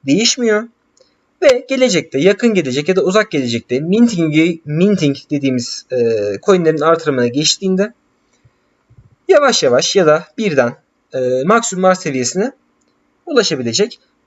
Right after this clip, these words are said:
Tron ise, e, biz ya, yılbaşı bekliyorduk açıkçası. Hani, e,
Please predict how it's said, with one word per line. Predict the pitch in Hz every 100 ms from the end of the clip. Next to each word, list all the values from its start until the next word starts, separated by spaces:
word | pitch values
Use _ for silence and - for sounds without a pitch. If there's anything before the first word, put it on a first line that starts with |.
| -
Tron | 320 277
ise, | 151 - 156 233 _ 214
e, | 190 190
biz | 247 - - - - - -
ya, | 214 220 - _ -
yılbaşı | 240 269 190 -
bekliyorduk | 143 123 131 120 127
açıkçası. | - - 127 -
Hani, | 214 190 185
e, | 127 120